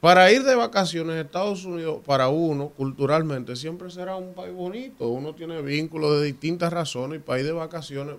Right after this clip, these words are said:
pero, pero allá a mí me aterra. O sea, me aterra pensar en la idea de poder ir a Estados Unidos a caminar a un mall o a un,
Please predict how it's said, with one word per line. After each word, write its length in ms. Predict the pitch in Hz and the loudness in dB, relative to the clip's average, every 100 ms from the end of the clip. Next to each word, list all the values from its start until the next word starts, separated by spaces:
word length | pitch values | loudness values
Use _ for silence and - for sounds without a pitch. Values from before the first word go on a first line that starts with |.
| - | -8
pero, 240 | 147 151 - | -4 -4 -6
pero 220 | 143 147 | -6 -2
allá 180 | 147 165 | -2 -2
a 60 | 165 | -4
mí 100 | 165 | -6
me 120 | 156 | -8
aterra. 540 | 131 127 139 156 - - _ _ _ _ _ _ | -4 0 0 0 -6 -16 _ _ _ _ _ _
O 60 | - | -4
sea, 200 | 185 165 | 2 4
me 140 | 170 | 4
aterra 520 | 147 - 185 170 156 | 2 4 6 6 4
pensar 360 | 143 143 139 160 | 2 0 2 4
en 100 | 175 | 4
la 100 | 165 | 6
idea 180 | 147 143 | 6 4
de 80 | 135 | 2
poder 400 | 120 120 135 151 | 0 0 2 4
ir 80 | 170 | 4
a 40 | |
Estados 360 | 160 160 170 165 | 4 4 4 2
Unidos 300 | 151 139 135 | -2 0 2
a 20 | |
caminar 400 | 143 135 127 131 | 2 2 0 0
a 40 | |
un 180 | 143 139 | 0 0
mall 360 | 120 123 143 143 | -2 0 0 0
o 100 | 139 | 2
a 80 | 127 | 2
un, 300 | 127 143 143 | 2 -2 -8